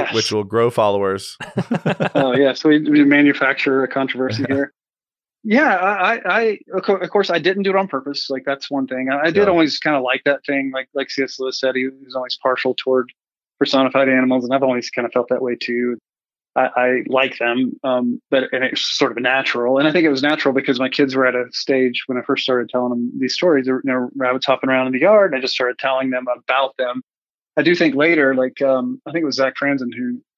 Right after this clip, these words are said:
Speaker 1: told me about sort of this storytelling, uh, philosophy about how kids are, you know, that, that they can sort of view the world or,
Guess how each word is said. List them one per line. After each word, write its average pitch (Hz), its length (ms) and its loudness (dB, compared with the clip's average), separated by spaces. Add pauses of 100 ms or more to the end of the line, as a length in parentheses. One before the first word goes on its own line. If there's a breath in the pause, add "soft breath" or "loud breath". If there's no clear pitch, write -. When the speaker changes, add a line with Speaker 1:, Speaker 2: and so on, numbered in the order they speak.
(200)
Speaker 1:
told 135 220 0
me 127 120 0
about 123 360 0 (460)
sort 139 200 0
of 120 120 -2
this - 400 -4
storytelling, 127 880 0 (600)
uh, 123 340 4
philosophy 156 560 2
about 135 300 0
how 131 300 -2
kids 143 400 -2
are, 135 480 -2 (640 loud breath)
you 147 120 -4
know, 131 120 -6
that, 139 200 -6
that 135 220 -2
they 135 240 2
can 135 220 -2
sort 131 220 0
of 120 80 -4 (100)
view 147 280 2
the 139 80 4
world 131 320 4
or, 127 140 -2